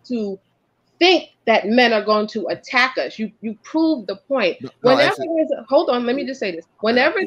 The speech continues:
Speaker 1: there's a conversation, the number one thing that men always say is, "Who's gonna protect you?" Meaning, "Who's gonna protect you from us?" Which proves, uh, Princella's point about who you are to your nature.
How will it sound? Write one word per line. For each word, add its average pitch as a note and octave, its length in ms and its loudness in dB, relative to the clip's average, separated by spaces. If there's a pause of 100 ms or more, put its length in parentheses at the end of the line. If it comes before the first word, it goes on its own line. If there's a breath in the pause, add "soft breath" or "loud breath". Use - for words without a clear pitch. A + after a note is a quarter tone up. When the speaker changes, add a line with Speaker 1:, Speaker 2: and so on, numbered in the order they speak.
Speaker 1:
there's D4 160 0
a B3 100 -2 (100)
conversation, A#3+ 920 -4 (300)
the A3+ 120 6
number D4+ 600 4
one C#4+ 340 0
thing A#3+ 240 2
that F#3 240 0
men G#3 300 -2 (140)
always D4+ 540 4
say C4 240 4
is, F#3 140 -2 (120)
"Who's D4+ 220 4
gonna B3 220 0
protect - 600 -4
you?" F3 180 -2 (400 soft breath)
Meaning, C4 520 4
"Who's E4+ 220 6
gonna C4 220 4
protect A3+ 460 -2
you G#3+ 80 -6
from F3+ 360 -6
us?" D#3 340 0 (160)
Which A3 300 0
proves, E4 500 0 (840)
uh, F#3+ 320 4
Princella's A3+ 600 0
point E4 520 -2
about G#3 520 0 (240)
who D4+ 240 4
you C4 280 -2
are A3+ 280 2
to A#3+ 220 -4
your F#3+ 260 -2
nature. G3 680 -4